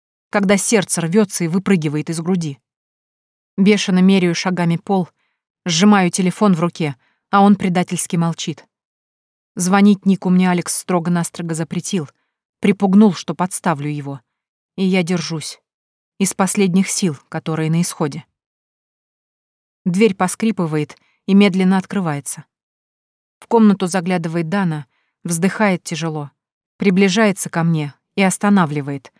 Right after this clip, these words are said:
взяв за руку. "Все мучаешься?" — спрашивает участливо, заставляет меня присесть на край кровати,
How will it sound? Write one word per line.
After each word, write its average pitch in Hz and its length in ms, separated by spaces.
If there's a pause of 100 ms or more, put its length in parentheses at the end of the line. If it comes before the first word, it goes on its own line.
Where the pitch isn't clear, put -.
(220)
взяв 170 280
за 160 200
руку. 147 300 (880)
"Все - 220
мучаешься?" — 196 680 (640)
спрашивает 180 680
участливо, 147 560 (420)
заставляет 180 640
меня 170 220
присесть - 440
на 160 100
край 165 180
кровати, 170 520